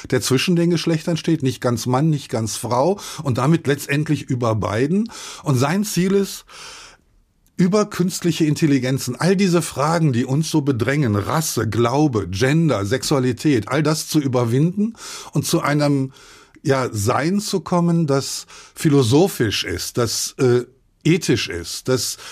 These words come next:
im Umgang miteinander andere Ebenen findet, für die wir gar keine Worte haben bislang.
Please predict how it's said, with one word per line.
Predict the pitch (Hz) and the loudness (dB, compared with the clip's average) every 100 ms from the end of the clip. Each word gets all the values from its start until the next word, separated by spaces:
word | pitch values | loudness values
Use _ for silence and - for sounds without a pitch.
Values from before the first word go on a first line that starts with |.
| - | -4
im | 147 151 | 0 2
Umgang | 165 208 180 160 | 2 4 4 4
miteinander | 156 160 143 143 156 147 | 2 2 0 0 0 0
andere | 135 143 151 | 0 0 2
Ebenen | 139 170 156 147 | 2 4 2 0
findet, | - 151 156 - | 0 2 2 0
für | 131 | 0
die | 120 143 | 2 2
wir | 139 | 2
gar | 131 | 0
keine | 143 139 135 117 | -2 0 0 0
Worte | 117 117 98 | 0 -2 -6
haben | 82 78 78 | -8 -8 -10
bislang. | 78 82 98 80 85 | -12 -10 -8 -8 -10